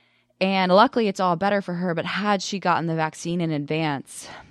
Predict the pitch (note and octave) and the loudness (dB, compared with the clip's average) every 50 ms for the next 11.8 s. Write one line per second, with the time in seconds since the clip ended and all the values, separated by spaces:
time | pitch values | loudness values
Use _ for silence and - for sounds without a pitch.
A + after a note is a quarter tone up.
0 | - - - - - - F3+ D#3+ D3 - D#3 D3+ D#3 D#3 - - E3 D3+ D3+ C#3+ | -20 -20 -10 -8 -4 2 4 4 4 6 4 4 4 4 0 -2 -2 -2 -2 -4
1 | D#3 D3 C#3+ - C#3+ D3+ E3+ F#3+ F#3 F3 - G2 B2+ C#3 C#3 C3+ D3+ F3+ F3+ D3 | -6 -6 -6 -2 0 0 2 2 0 -2 -2 -4 -4 -2 -2 0 0 2 2 0
2 | B2+ B2 - - D#3+ D3 C#3 C#3 - _ - E3 D#3+ - - G3+ F#3 - F3 E3+ | -2 -4 -4 -2 -2 -2 -2 -4 -6 _ -6 -6 -6 -4 -2 -4 -2 -2 -4 -6
3 | F3+ E3 E3+ E3+ E3 D#3+ E3+ F3 D#3+ D3 D#3+ F3 F#3+ F3+ F3+ - D3+ D3+ D3 C#3+ | -4 -2 -2 -2 0 0 -2 -4 -4 -2 -2 -2 0 -2 -2 -2 -2 -2 -2 -2
4 | C#3 D3+ E3 F3+ E3+ D3+ D3 C3+ D3 - - C#3+ C#3+ D3 D3 C#3+ - - E3 D#3+ | -2 -2 -4 -4 -4 -4 -4 -6 -6 -8 -8 -8 -6 -6 -8 -8 -8 -4 -4 -4
5 | C#3+ - - - - - - _ - - D#3+ D3 C#3+ D3 C#3+ - _ - - - | -4 -4 -8 -16 -20 -20 -20 _ -10 -6 -4 -2 -2 -4 -4 -8 _ -20 -20 -20
6 | _ _ _ _ - G#3+ A#3 - A#3+ A#3 G#3+ G#3 G3 F#3+ F3+ E3 - - _ _ | _ _ _ _ 0 0 0 2 0 0 2 2 2 0 -2 -2 -6 -10 _ _
7 | _ _ _ _ _ _ _ _ E3 E3+ E3+ F3 E3 E3 D3 C#3+ D3 D3 C#3+ C#3+ | _ _ _ _ _ _ _ _ -2 -2 0 0 -2 0 0 0 0 2 0 0
8 | C3+ - - D#3+ E3+ E3+ F#3 G3 G3 F#3+ F3+ G3 F#3 F3+ F3 E3+ E3+ - D#3+ D#3+ | 0 -4 -4 -2 0 2 2 2 2 0 0 -2 -2 0 0 -2 -2 -2 -2 -2
9 | D#3+ E3 D#3+ D#3 D3+ D3+ D3 C#3+ D3 D3 D3 D3 D3 D3 D3 D3+ D3+ - - D3 | 0 0 0 0 0 2 2 0 0 0 0 0 2 2 0 0 -2 -2 -2 -2
10 | D3+ D3 - D3 C3+ C#3 - - C#3 C#3 C#3 - - C3+ C#3 D3+ C#3+ C#3+ D3 D3 | -2 -4 -4 -6 -8 -8 -6 -8 -8 -8 -8 -8 -10 -10 -8 -8 -8 -6 -6 -6
11 | D3 D3 C#3+ C#3+ C3 C3 C3+ - - - G3 G#3 A#3 B3 C4 | -6 -6 -6 -6 -4 -6 -6 -8 -10 -10 -8 -6 -6 -6 -8